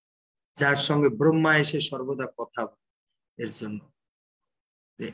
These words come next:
এমন কন্যাকে বিবাহ করেছি যার বাবা সাক্ষাৎ ভগবানকে লাভ করেছে, সাক্ষাৎ ব্রহ্মা তাকে আদেশ দিয়ে গেছেন আমাদের সঙ্গে বিবাহ দিতে। এর জন্য তারা পরম আনন্দে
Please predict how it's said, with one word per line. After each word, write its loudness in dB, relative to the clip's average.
এমন 2
কন্যাকে 2
বিবাহ -2
করেছি -4
যার -10
বাবা 0
সাক্ষাৎ -2
ভগবানকে -6
লাভ -8
করেছে, -10
সাক্ষাৎ 0
ব্রহ্মা 0
তাকে -2
আদেশ 0
দিয়ে 4
গেছেন -2
আমাদের -6
সঙ্গে -6
বিবাহ -4
দিতে। -16
এর 0
জন্য 2
তারা -2
পরম -2
আনন্দে 2